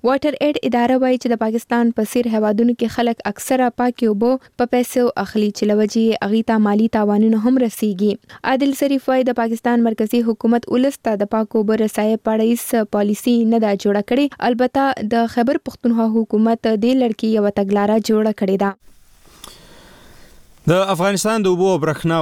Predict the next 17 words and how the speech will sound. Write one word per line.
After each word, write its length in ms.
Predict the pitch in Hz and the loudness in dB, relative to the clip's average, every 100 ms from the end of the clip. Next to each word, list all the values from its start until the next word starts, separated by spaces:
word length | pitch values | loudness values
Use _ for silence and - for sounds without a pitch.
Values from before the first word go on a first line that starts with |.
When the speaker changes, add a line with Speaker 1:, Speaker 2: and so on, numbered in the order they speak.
| 143 | 0
Speaker 2:
وزارت 420 | 131 143 147 147 | 0 0 -2 -2
وایي 220 | 147 147 | -2 -2
د 80 | 139 139 | -2 -2
کاسا 400 | 127 - 151 151 151 151 - 131 110 | -2 0 0 0 0 -2 -6 -6 -2
زر 200 | 139 175 - - - - - - | 0 0 -2 -10 -14 -14 -12 -2
په 100 | 131 | 0
نوم 120 | 143 143 135 | 2 0 0
پروژې 440 | 123 131 120 147 143 | 0 0 0 -2 -2
تدارکي 460 | 123 117 110 151 131 | -2 0 -2 -4 -2
کارونه 360 | 117 117 131 131 113 | -2 0 0 0 0
بشپړ 380 | 110 - - 107 | -4 -4 -6 -4
شوي 260 | - 156 170 160 | -2 0 0 2
او 20 | 120 113 | 0 0
ژر 140 | 156 127 | -2 -2
به 60 | 113 | -4
یې 100 | - | -4
تخنیکي 420 | - 117 107 | -6 -6 -2